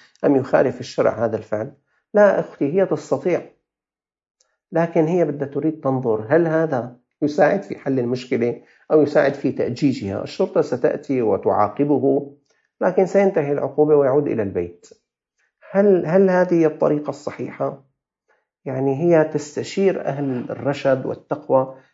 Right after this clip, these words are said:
ممن حولها ليرشدوها إلى أنسب طريقة لكف هذا الرجل عن رعوناته،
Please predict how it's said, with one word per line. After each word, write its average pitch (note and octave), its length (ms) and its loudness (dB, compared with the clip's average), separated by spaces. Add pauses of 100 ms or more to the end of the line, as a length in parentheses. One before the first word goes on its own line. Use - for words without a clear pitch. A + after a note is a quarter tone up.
(120)
ممن E3 340 0
حولها D3+ 420 2
ليرشدوها E3+ 680 0
إلى - 220 4
أنسب F3 600 0
طريقة D3+ 640 0 (380)
لكف F3+ 480 0
هذا C3 320 2
الرجل C#3 400 -2
عن A2+ 140 -6
رعوناته، G#2+ 920 -6